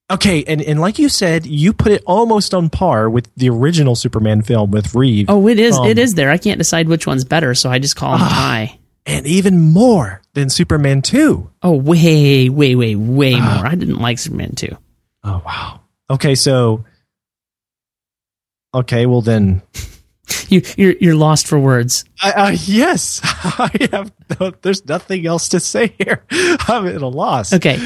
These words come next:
Speaker 2: so you are you, are you done setting up your expectations? Shall I set up what mine were?
Speaker 1: Yes.
Speaker 2: Okay.
Speaker 1: Go for it. Tell
Speaker 2: Here,
Speaker 1: me.
Speaker 2: here's, here's how I
Speaker 1: I,
Speaker 2: came
Speaker 1: I,
Speaker 2: into this
Speaker 1: uh,
Speaker 2: film. Um, I got to start back at the beginning.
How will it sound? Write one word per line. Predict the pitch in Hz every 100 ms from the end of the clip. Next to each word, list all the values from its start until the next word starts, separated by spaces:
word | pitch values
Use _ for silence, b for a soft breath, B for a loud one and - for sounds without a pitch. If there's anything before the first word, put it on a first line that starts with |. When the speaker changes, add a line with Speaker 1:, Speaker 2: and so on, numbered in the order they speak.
| 233
Speaker 2:
so | - 202
you | 202 214 - -
are | 185
you, | 202 190
are | 180
you | 185
done | 185
setting | 180 180 175
up |
your | 170 170
expectations? | 170 - - 170 170 170
Shall | 165 156
I |
set | 151 156
up | -
what | -
mine | 147 151
were? | 151
Speaker 1:
Yes. | 151 - - - _ -
Speaker 2:
Okay. | 156 147 117
Speaker 1:
Go | 170
for | - -
it. | _ _
Tell | - 160
Speaker 2:
Here, | 247
Speaker 1:
me. | -
Speaker 2:
here's, | 247 240
here's | 196 247
how | 220
I | 196
Speaker 1:
I, |
Speaker 2:
came | 165 185
Speaker 1:
I, | 175
Speaker 2:
into | 170
this | 156 151
Speaker 1:
uh, |
Speaker 2:
film. | - 127 117 139 _ -
Um, | 143 139 131 131 - - -
I |
got | 156
to | 165
start | - - 160
back | 165 160
at | 185
the |
beginning. | 180 190 170 165 170